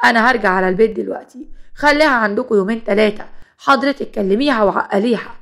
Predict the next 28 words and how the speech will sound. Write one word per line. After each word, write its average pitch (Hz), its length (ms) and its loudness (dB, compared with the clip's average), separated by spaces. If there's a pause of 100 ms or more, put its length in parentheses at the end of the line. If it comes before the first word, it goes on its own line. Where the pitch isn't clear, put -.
(340)
عرفيها 285 540 4
إن 214 120 -4
هي 254 220 -2
اللي 190 140 -2
بتعمله 233 480 -4
ده 247 220 0 (320)
ما 220 100 2
ينفعش 214 460 0
يتعمل، 208 500 -6 (440)
مش 277 160 0
عشاني 262 480 0
أنا 226 140 0
وبس، 220 320 -2 (440)
لا، 226 260 2 (420)
عشان 311 320 2
حياتها 220 420 0
اللي 202 160 0
جاية 220 200 0
بعد 196 260 -10
كده. 226 340 -14 (500)
أنا 226 160 6
لو 196 160 2
لقيتها 202 340 0
إنها 202 240 -2
اتغيرت 202 560 0
بعد 202 180 -6
كده 285 360 2 (420)
ممكن 277 420 0